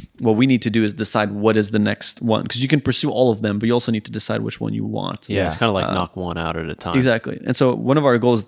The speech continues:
Speaker 1: initially this year was to kind of really set the tone for what Yes Live looks like.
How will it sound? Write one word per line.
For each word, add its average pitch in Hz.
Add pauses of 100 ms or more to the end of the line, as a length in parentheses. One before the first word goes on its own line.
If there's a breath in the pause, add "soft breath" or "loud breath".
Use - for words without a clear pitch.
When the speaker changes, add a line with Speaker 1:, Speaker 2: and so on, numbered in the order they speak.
Speaker 1:
initially 120
this 113
year 101
was 104
to 101 (380 loud breath)
kind 113
of 104
really 139
set 131
the 123
tone 110
for 110
what 107
Yes 110
Live 110
looks 139
like. 170